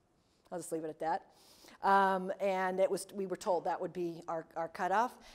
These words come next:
And what we do is, uh, of course, it's an individualized, holistic review of every applicant.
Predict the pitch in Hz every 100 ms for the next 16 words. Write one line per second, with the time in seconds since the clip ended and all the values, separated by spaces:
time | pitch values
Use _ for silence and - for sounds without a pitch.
0 | - 190 196 196 196 190 214 240 220 220
1 | - 185 180 180 202 - 208 202 - -
2 | 220 233 247 226 202 175 185 220 - -
3 | - 208 208 - 247 247 190 180 185 208
4 | - - 185 202 202 240 185 170 180 -
5 | 170 165 156